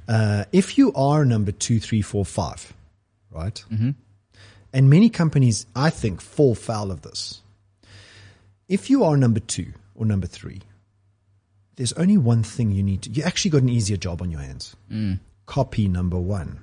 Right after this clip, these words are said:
Speaker 2: Mm.
Speaker 1: Just copy. There are too many companies who they don't wanna copy because they're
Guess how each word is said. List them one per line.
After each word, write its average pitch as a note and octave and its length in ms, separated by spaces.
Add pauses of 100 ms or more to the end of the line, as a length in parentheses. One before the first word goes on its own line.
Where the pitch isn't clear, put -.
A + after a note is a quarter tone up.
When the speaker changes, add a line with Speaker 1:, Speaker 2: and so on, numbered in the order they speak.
Speaker 2:
Mm. G#2 240 (300)
Speaker 1:
Just - 240
copy. - 340 (920)
There C3+ 100
are C3 40
too G#3 220
many F#3+ 180
companies C#3+ 600
who A#2 520 (140)
they B2 160
don't C3 160
wanna C3+ 140
copy A2+ 360
because G#2 420
they're G#2 260